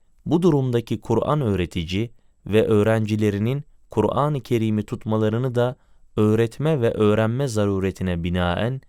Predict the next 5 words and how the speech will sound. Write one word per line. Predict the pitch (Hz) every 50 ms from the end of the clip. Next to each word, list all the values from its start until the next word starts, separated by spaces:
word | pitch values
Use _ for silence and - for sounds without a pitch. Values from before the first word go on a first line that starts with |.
| _ _ - - 107
caiz | 101 95 92 90 92 104 104 95 85
görmüştür. | 82 82 78 76 80 78 76 - - - - - - - _ _ - - _ _ _ _ _ _ _ _ _ _ _ _ _ _ _ _ _ _ _ _ _ - _
Fethül | - - 113 113 - - - 95 90 82 76 80
Babil | 87 87 87 85 80 92 92 - -
İnaye | - 92 85 80 76 73 73 73 87 104 120 135